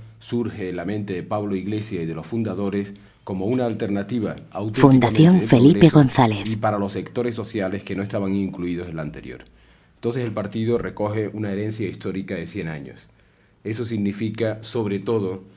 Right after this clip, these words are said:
Speaker 1: que el cambio de nombre hubiera sido totalmente inoportuno en un momento de confusión como el que estamos viviendo, en el que el pueblo, por lo menos, se defiende con algo fundamental,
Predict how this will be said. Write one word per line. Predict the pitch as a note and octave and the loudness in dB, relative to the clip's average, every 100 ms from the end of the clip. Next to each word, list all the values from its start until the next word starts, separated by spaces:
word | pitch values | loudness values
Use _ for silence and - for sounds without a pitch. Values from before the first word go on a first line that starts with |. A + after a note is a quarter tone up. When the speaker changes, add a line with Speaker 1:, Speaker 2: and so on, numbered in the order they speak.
| _ _ - | _ _ -6
Speaker 1:
que | G2 | -6
el | F#2+ | -4
cambio | - A#2 A#2 A2+ | -4 -4 -2 -2
de | G#2+ | -2
nombre | A2 G2+ E2+ F#2 F#2+ | -2 -2 -4 -6 -8
hubiera | E2+ G2+ G#2+ | -6 -4 -4
sido | A2 A2+ G2+ | -4 -4 -4
totalmente | E2+ E2+ G2 G2 G2 E2 | -6 -6 -4 -2 -4 -4
inoportuno | D#2+ G#2+ G2+ F#2+ A2 G2 D#2 D2+ - _ - | -6 -6 -8 -8 -6 -6 -6 -12 -20 _ -8
en | F#2 | -4
un | A#2 | 0
momento | A#2+ A#2 A2 A#2 | 0 0 0 -4
de | F2 | -6
confusión | E2+ E2+ - F2 G#2+ G2 F2+ | -8 -10 -12 -8 -4 -4 -6
como | E2 E2+ | -8 -8
el | |
que | E2+ | -10
estamos | D#2+ G#2 G#2+ | -10 -8 -6
viviendo, | G2+ G2 G2 E2+ D#2 D#2 - _ _ | -6 -2 -2 -4 -6 -10 -16 _ _
en | F#2 G2 | -6 -4
el | E2+ | -4
que | F2 | -6
el | E2 | -8
pueblo, | G2 A#2 G2+ F2 F#2 - | -2 0 0 -4 -10 -8
por | G2 | -8
lo | F#2+ | -4
menos, | G2+ B2+ A2+ | -4 -4 -4
se | |
defiende | G#2+ G2 A2 G#2 G2+ | -6 -4 -4 -2 -4
con | G2+ F#2 | -6 -6
algo | G2 G2 | -6 -6
fundamental, | G2 F2+ E2+ E2+ B2 F#2+ | -6 -8 -8 -6 -4 -6